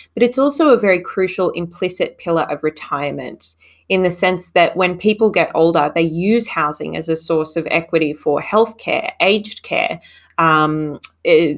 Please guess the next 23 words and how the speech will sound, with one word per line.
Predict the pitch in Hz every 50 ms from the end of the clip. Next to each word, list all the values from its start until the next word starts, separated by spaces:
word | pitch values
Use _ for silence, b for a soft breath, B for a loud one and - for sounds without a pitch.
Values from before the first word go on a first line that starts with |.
| -
intergenerational | - - - 185 208 214 233 208 - 220 196 190 185 175 175 196 190 - 226 208 175 151
wealth, | - - - - - _ -
you | 170
know, | 160 160 165
supporting, | 165 - 170 170 - - 180 170 165 165 160 160 151 -
supporting | - - 170 170 - 180 175 170 165 165
their | 160 160
family. | 160 - 175 175 180 180 175 151 - - 170 - B B B B B B B
So, | B - - - 220 214 208 208 208 202 208 202 - - - _
um, | - 190 202 196 190 190 190 190 190 - - _ _
it, | - 202 - -
it, | - - - 202 -
because | 226 208 - - - - - - 262 277 294 277 285
of | 262 - - 202 190 170 165 - -
the | - 175
reliance | 160 170 160 160 160 165 180 208 247 262 190 147 131 - - - -
that | - - 170
has | 170 165 170
been | - 180 170 165
built | 170 170 180 175 180 180 -
into | 180 170 180 165 - - 175 165 160 151 -
Australian | 156 - - - 175 160 156 151 151 151
households | 143 151 156 151 151 - - 147 147 143